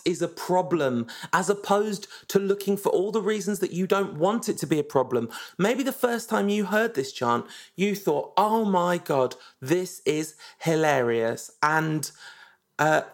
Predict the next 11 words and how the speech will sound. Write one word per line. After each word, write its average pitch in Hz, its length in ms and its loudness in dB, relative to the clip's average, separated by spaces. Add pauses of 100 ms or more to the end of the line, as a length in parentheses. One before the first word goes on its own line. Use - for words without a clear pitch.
(320)
listen, 139 640 -2 (120)
there's 202 340 0
no 247 280 2
judgment 165 720 0 (420)
here 123 460 0 (320)
if 139 320 0
that 202 200 0
was 196 220 0
your 170 340 0
initial 175 440 0
reaction. 156 760 0